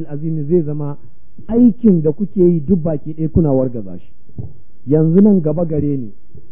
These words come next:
littafin Al-Bida'u wan Nahyu Anha, ta'alif Muhammad ibn Waddah Al-Qurtubi. Wannan littafi ɗaya daga cikin littattafai ne rukunai na dukan bid'a.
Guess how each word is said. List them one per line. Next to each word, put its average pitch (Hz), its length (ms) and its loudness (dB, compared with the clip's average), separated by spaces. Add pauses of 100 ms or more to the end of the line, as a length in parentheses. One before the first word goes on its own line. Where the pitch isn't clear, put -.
(380)
littafin 175 720 -2
Al-Bida'u 151 840 -2 (680)
wan 135 400 -2
Nahyu 160 460 -4
Anha, 131 640 -8 (600)
ta'alif 165 640 0 (160)
Muhammad 165 680 -2
ibn 165 220 -4
Waddah 147 600 -2 (160)
Al-Qurtubi. 139 760 -6 (420)
Wannan 185 320 4
littafi 175 680 -4
ɗaya 214 200 6
daga 165 220 -2
cikin 190 300 -4
littattafai 165 540 -2
ne 165 100 2
rukunai 151 600 0
na 180 100 2
dukan 175 460 4
bid'a. 143 380 -2